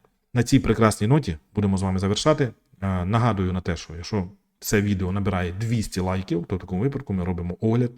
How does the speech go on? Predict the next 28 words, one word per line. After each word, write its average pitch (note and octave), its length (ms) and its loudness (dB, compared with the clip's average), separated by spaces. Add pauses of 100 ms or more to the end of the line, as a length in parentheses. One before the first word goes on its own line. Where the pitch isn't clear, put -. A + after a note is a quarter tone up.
(120)
всіх - 480 -4
інших, B2 480 0 (380)
е, F#2+ 160 0
плагінів, G#2+ 800 -2
е, F2 420 -4 (720)
для G#2 220 0
роботи G#2+ 380 0
з F#2+ 240 0 (240)
чатом F#2 360 0
Джі F2+ 120 -8
Пі G2 100 -8
Ті. F3+ 180 0
І F3 240 0
також C3+ 460 0 (280)
запрошую F#2 600 -2
долучитися A2+ 800 2
до F#2 320 2 (580)
нашого G2 240 -2
курсу F#2+ 260 -4
"Практичне F#2 400 -6
використання F2+ 340 -8
штучного F#2 420 -6
інтелекту". B2+ 440 2
Він A#2 180 2
у G2+ 40 2
нас F#2 220 -4
йде F#2 200 -2
в F2+ 360 -4